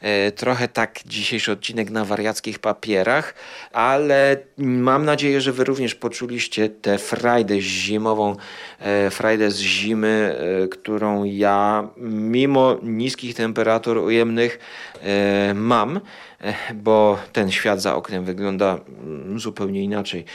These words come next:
zupełnie jaśniej przede wszystkim. E, w ten weekend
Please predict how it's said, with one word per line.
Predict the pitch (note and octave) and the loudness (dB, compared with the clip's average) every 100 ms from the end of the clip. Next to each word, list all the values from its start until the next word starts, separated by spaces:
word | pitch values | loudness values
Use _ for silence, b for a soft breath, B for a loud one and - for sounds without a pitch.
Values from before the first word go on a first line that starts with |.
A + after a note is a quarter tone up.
| B B B | B B B
zupełnie | G#2+ G#2 A#2 A2 G#2+ G#2 | -6 0 2 4 2 2
jaśniej | A2 C3 - G2+ E2 | 4 4 2 -2 -6
przede | - F2+ F2 | -6 -4 -4
wszystkim. | - G2 - F2+ B B B B | -2 -2 -4 -6 B B B B
E, | - G2+ G2+ | -2 2 2
w | G2 | 0
ten | B2 | -2
weekend | C#3 F3 D#3 D3 | -2 -2 -2 -2